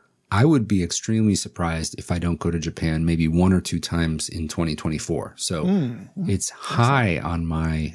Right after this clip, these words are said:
Speaker 1: agenda,
Speaker 2: Mm-hmm.
Speaker 1: but nothing concrete booked at the moment. So we'll have to
Speaker 2: Oh.
Speaker 1: see how things shake out. We had
Speaker 2: Excellent.
Speaker 1: so much fun on our last trip to Japan, and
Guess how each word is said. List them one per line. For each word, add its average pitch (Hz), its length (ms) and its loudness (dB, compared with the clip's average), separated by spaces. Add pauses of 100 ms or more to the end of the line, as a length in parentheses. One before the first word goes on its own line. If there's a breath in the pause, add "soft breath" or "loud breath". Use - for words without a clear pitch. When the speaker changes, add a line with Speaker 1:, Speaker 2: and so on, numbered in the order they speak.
Speaker 1:
agenda, 85 540 -2 (600 loud breath)
Speaker 2:
Mm-hmm. 185 420 0 (500)
Speaker 1:
but 90 340 2
nothing 139 460 4
concrete 131 500 2
booked - 200 -2
at 90 80 -4
the 95 60 2
moment. 78 360 0 (400)
So 92 120 2
we'll 87 120 0
have - 80 -4
to - 60 0
Speaker 2:
Oh. - 20 0
Speaker 1:
see - 180 -4
how 82 140 -4
things 80 240 -4
shake - 260 -8
out. 71 240 -2 (540)
We 104 160 4
had 98 220 4
Speaker 2:
Excellent. - 320 -10
Speaker 1:
so 110 280 0
much 110 220 2
fun 87 320 2
on 80 160 -2
our 78 100 0
last 78 260 -2
trip - 180 -6
to - 100 -2
Japan, 76 560 -2
and 73 440 -6